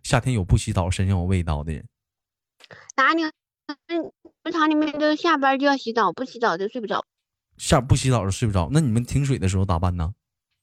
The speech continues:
Speaker 2: 反正我是要洗澡的。
Speaker 1: 那停水了，你拿啥洗呀？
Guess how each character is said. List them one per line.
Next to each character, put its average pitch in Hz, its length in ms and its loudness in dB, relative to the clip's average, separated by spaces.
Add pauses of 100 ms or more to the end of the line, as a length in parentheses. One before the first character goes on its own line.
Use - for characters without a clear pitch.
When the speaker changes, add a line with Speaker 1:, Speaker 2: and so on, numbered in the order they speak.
(1000)
Speaker 2:
反 220 200 -2
正 302 180 2
我 220 160 2
是 247 80 -8
要 277 160 0
洗 - 160 -12
澡 190 180 -6
的。 - 140 -12 (200)
Speaker 1:
那 165 100 6
停 165 180 0
水 147 140 -4
了， 120 100 0
你 113 60 0
拿 107 120 2
啥 107 120 2
洗 90 160 -2
呀？ 76 180 -2